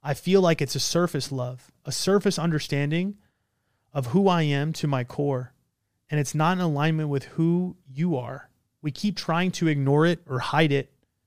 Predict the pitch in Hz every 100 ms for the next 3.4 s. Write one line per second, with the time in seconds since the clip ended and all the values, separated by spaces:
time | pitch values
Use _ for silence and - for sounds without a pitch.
0 | _ _ _ _ 147 - 139 147 135 156
1 | 170 135 131 123 131 - _ _ _ _
2 | _ _ - 131 151 151 147 143 127 127
3 | 120 120 117